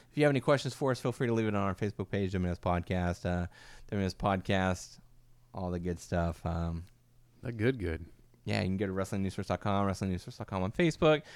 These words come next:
Speaker 1: You can subscribe to our show on, uh, on YouTube,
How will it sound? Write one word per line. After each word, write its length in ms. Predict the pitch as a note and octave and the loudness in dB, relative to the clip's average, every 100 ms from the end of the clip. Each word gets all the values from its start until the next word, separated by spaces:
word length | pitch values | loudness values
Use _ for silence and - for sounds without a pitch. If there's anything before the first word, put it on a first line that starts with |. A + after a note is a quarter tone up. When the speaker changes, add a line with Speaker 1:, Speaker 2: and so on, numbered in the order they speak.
| - - | -18 -8
Speaker 1:
You 80 | A#2+ | -8
can 80 | |
subscribe 420 | A#2 G#2+ - C3+ C3+ | -6 -6 2 2 4
to 80 | |
our 80 | C3 | 0
show 480 | A#2+ C#3 C3+ C3+ C3 - | 0 2 4 2 0 -4
on, 300 | A2 A2 G#2+ | -2 0 0
uh, 320 | G#2 G#2 G2+ - _ - | 0 0 -4 -8 _ -10
on 180 | A2 A#2 | -6 -2
YouTube, 540 | F3 A#3+ F3 D#3+ G3+ | -2 2 4 6 4